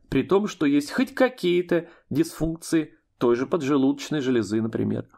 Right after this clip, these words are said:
И вот возникают дисбактериозные состояния. Развивается патогенная кишечная микрофлора. Подавляется ей, более сильной, наша симбиотическая, родная, полезная микрофлора.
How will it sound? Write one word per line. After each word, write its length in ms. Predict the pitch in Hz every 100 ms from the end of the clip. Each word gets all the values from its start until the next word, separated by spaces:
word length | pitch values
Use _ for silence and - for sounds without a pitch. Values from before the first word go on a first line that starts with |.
| _
И 100 | 139
вот 160 | 254 302
возникают 540 | 240 214 208 247 254
дисбактериозные 720 | 196 180 170 170 156 165 156
состояния. 760 | 143 139 - 120 107 98 92 -
Развивается 760 | - 175 175 214 190 196 208 -
патогенная 680 | - 175 175 151 175 180 180
кишечная 480 | 160 - 131 143 135
микрофлора. 640 | 131 131 123 113 104 101 -
Подавляется 840 | 208 190 151 151 214 202 - 117
ей, 400 | 110 139 85 -
более 360 | 113 127 123 160
сильной, 500 | - 226 131 98 -
наша 340 | 127 120 - 135
симбиотическая, 720 | 156 156 185 226 - - 123
родная, 400 | 127 123 190 143
полезная 460 | - 113 175 165 131
микрофлора. 580 | 110 113 - 101 -